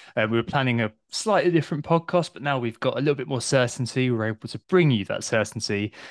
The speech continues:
i-, in what's gonna be a very uncertain podcast, that's for sure, due to the lack of preparation time. It's certainly been a weird week, which I think has led to a few things which we'll discuss, uh, but mostly, I think, just the case of confusion through the ranks in terms of what to do without knowing what happens next.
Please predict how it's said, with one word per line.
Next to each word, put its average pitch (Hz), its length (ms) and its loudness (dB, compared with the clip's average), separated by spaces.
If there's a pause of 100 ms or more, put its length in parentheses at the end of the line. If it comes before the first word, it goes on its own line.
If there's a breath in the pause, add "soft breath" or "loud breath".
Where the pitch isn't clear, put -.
(160 loud breath)
i-, 120 60 -6
in 120 260 2
what's 117 200 0
gonna 98 120 -4
be 98 100 0
a 98 40 0
very 104 140 4
uncertain 98 480 -2
podcast, 101 420 -2
that's 104 160 -4
for - 100 -10
sure, 104 240 0
due 101 120 -6
to - 100 -12
the 104 60 -6
lack 101 260 -2
of - 100 -12
preparation 107 640 -2
time. 101 400 2 (640 loud breath)
It's 226 120 -4
certainly 220 280 4
been 185 120 0
a 170 40 2
weird 156 260 4
week, 104 440 -4
which 131 140 -2
I 120 60 2
think 127 200 0
has 110 140 -2
led 117 180 0
to 117 120 -4
a 101 60 -4
few 113 260 2
things 104 220 -2
which - 140 -8
we'll 110 100 -2
discuss, - 600 -2
uh, 110 280 2
but - 100 -6
mostly, 151 380 4
I 110 80 2
think, 110 240 -4
just - 200 -6
the 147 60 -4
case - 220 -4
of - 80 -10
confusion 110 540 0
through 101 160 -4
the 95 80 -2
ranks 95 380 -4
in 90 60 -12
terms 95 360 -4
of 90 160 -16
what 127 180 -2
to - 100 -10
do 92 300 -2 (400 loud breath)
without 127 260 0
knowing 107 200 0
what 107 100 -4
happens - 340 -6
next. - 380 -2